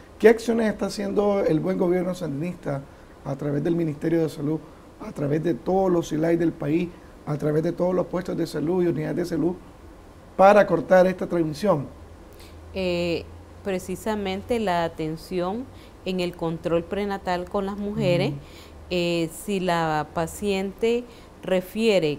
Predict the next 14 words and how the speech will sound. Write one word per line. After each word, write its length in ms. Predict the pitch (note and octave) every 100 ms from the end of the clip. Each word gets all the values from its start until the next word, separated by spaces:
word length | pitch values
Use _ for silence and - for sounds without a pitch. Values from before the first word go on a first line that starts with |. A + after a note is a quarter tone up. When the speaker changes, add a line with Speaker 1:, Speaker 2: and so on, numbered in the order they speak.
| -
Speaker 2:
que 200 | F3+ E3
ha 140 | D3+ D3
tenido 480 | F3+ F#3 F#3+ F#3+
fiebre, 560 | G3 - A3+ A3 F#3 C#3
así 240 | - D#3 D#3
como 280 | E3+ E3+ F3
decíamos 500 | F#3 G3+ F#3+ - D#3+
los 140 | -
Speaker 1:
Esporádica. 280 | - A#3+ A#3+
Speaker 2:
sí-, 380 | - - - A3
los 140 | A3+
síntomas 560 | A#3 A#3 A3 A3 A3+ A#3
al 140 | G#3+
inicio, 480 | A3 A3+ A3 - C#4+